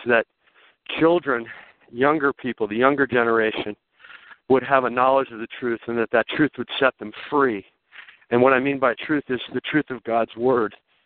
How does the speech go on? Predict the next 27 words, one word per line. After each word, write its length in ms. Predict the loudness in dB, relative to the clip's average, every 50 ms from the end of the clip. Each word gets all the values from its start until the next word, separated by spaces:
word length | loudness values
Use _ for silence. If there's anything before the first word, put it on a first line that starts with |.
| _ _ _ -2
and 80 | 0
the 60 | 0
gospel 520 | 2 4 4 2 2 2 -2 -10 -8 -8 -8
of 80 | -8
Jesus 300 | -8 -10 -10 -8 -8 -10 -10 -8
Christ. 320 | -2 0 0 0 0 -2 -6 -12 -12 -14 -16 -18 _ _ _ _ _ _ _ 0
That, 240 | 2 4 4 4 _ 2
um, 360 | 2 4 4 2 0 -4 -14 -16 _ _
with 200 | -4 -4 -4 -4 -2
all 460 | 0 2 2 2 2 0 0 -2 -4
of 80 | -6 -10 -8
the 140 | -8 -8 -8 -6
lies 440 | -2 0 2 2 2 0 0 -4 -8 -8 -10
and, 180 | -10 -10 -10 -8
and 160 | -6 -6 -6 -2
propaganda 960 | 2 4 4 4 2 -2 -14 -12 -10 -6 -4 -4 -4 0 2 2 2 0 -2 _ _ _ _ -10
in 160 | -8 -4 -4
the 80 | -4 -4 -4 0
culture, 440 | 0 0 0 0 -2 -4 -4 -4 -4
in 100 | -4 -6
the 80 | -6
media, 440 | -4 -4 -2 -2 0 0 2 0 0
in 80 | 0 0
the 120 | -4 -6 -8
society 500 | -10 -10 -4 2 2 4 4 4 2 0
at 100 | 0 0
large, 400 | 2 2 4 4 4 2 0 -4